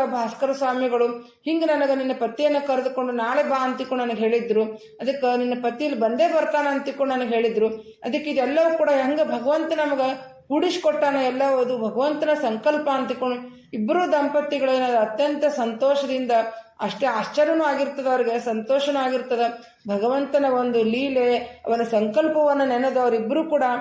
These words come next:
ಆ, ಆನಂದ, ಆನಂದದಿಂದ ಕೂಡಿಕೊಂಡು ಅವ ಬೆಳಗಿನ ಜಾವ ಮರುದಿನ ಏನದ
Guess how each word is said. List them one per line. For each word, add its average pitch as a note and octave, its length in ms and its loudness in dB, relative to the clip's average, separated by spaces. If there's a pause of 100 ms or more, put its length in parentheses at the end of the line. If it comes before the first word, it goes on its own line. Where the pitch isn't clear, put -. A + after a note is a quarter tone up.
(380)
ಆ, A3+ 240 -2
ಆನಂದ, D4 280 0 (680)
ಆನಂದದಿಂದ D4 680 0 (360)
ಕೂಡಿಕೊಂಡು B3+ 840 0 (180)
ಅವ A#3+ 160 2
ಬೆಳಗಿನ A#3 440 2
ಜಾವ B3 320 2 (380)
ಮರುದಿನ A#3+ 340 2 (140)
ಏನದ A3 380 2